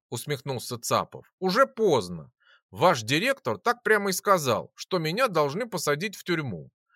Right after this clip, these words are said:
И как я теперь должен оправдываться?» «Кончай валять дурака!» закричал Полухин, дёргая плечами. «Открой наручники! Ты не имеешь права задерживать офицера контрразведки!»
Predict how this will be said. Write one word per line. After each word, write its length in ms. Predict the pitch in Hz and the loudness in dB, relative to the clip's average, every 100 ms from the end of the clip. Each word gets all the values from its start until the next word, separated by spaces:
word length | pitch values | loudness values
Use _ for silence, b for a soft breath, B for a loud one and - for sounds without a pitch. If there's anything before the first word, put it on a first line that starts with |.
| b b - | b b -6
И 120 | 170 | 0
как 240 | 262 247 | 2 2
я 100 | 220 | 0
теперь 340 | - 190 226 151 | -4 -2 0 2
должен 400 | 196 185 165 160 | 4 4 2 0
оправдываться?» 880 | 147 135 117 117 139 139 - 147 - _ _ _ _ _ - | 4 6 4 2 -6 -6 -10 -12 -16 _ _ _ _ _ 2
«Кончай 480 | 135 120 - 226 | 2 4 6 6
валять 360 | 180 180 208 156 | 8 6 6 4
дурака!» 640 | 185 202 196 214 147 85 _ _ - | 6 6 6 6 4 4 _ _ -10
закричал 500 | 107 127 156 156 127 | -8 -4 -4 -2 -2
Полухин, 500 | - 156 254 165 127 | -2 -2 -4 -8 -4
дёргая 340 | 160 165 151 | 0 2 0
плечами. 680 | 147 151 - 113 87 80 69 _ - | -2 -4 -2 -2 -2 -6 -18 _ -2
«Открой 400 | 185 - 285 214 | 0 2 2 6
наручники! 800 | 202 220 175 - 101 85 73 - _ b b - | 6 6 4 -2 -10 -12 -18 -20 _ b b -6
Ты 120 | 214 | -4
не 160 | 220 233 | -2 -2
имеешь 380 | 240 196 131 - | 0 -2 -2 2
права 340 | 220 247 156 | 4 6 4
задерживать 680 | 143 151 254 202 165 143 - | 0 0 0 0 -2 -6 -4
офицера 560 | 160 165 - 247 220 | -6 -6 -2 2 2
контрразведки!» 1040 | - 208 180 185 185 170 127 90 - - | 2 -2 0 2 2 0 -4 -6 -10 -20